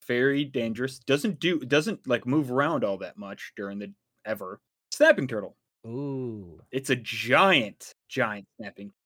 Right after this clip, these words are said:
Speaker 1: Uh, and the thing about it is too, 'cause you're talking about how it's, like, you know, it, so most of the energy that it would be using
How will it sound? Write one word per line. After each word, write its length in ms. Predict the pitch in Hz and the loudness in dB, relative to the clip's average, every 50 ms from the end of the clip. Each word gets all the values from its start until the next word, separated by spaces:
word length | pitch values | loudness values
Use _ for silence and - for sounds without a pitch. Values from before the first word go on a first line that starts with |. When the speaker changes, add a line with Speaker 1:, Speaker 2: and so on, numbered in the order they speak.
| _ - | _ -2
Speaker 1:
Uh, 300 | - 123 123 120 113 113 - - | 2 4 4 4 2 0 -2 -2
and 180 | 127 127 127 127 | 0 0 0 0
the 60 | 127 | 2
thing 200 | - 175 165 156 | 2 2 4 4
about 240 | 143 135 123 123 139 | 6 6 6 6 6
it 60 | 139 | 4
is 140 | 127 123 - | 4 2 2
too, 200 | - - 151 127 | 2 2 2 2
'cause 180 | - - 123 113 | 2 -2 -4 -4
you're 140 | 120 123 120 | -4 -2 0
talking 260 | 127 123 120 - 127 | 2 2 2 2 0
about 220 | 117 117 117 110 | 2 2 2 2
how 260 | - - 117 113 113 - | 2 0 2 2 2 0
it's, 340 | 113 117 107 101 - - | 0 -4 -6 -6 -10 -10
like, 220 | - 117 139 131 135 | -4 -4 -4 -2 -2
you 80 | 139 | -4
know, 140 | 117 107 107 - | -4 -4 -4 -2
it, 200 | 131 127 123 - _ _ _ _ _ _ _ _ - - | -2 -2 -2 -4 _ _ _ _ _ _ _ _ -8 0
so 320 | - 156 143 131 127 131 - _ _ _ _ - | 4 6 6 6 6 2 -8 _ _ _ _ -2
most 400 | - 147 151 180 220 196 - - | 2 6 6 8 6 6 4 0
of 80 | 180 160 | 0 2
the 120 | 151 147 | 2 0
energy 440 | 139 131 131 131 131 127 127 123 120 | 0 2 2 2 0 0 0 -4 -2
that 200 | 117 120 113 113 | 0 0 0 0
it 220 | 113 113 113 113 - | 0 -4 -6 -4 -6
would 140 | 123 120 | -6 -6
be 80 | - 117 | -6 -6
using 580 | 110 110 131 180 180 143 120 113 107 104 104 | -4 -4 -2 -2 -2 -2 -2 -2 -4 -4 -6